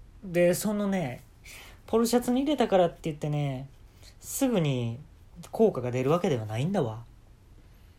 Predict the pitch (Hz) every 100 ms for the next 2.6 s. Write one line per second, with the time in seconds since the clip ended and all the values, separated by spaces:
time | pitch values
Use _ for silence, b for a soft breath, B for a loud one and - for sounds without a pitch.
0 | b - - - - 165 147 120 113 B
1 | B B B - 139 143 139 135 135 135
2 | 135 135 135 135 139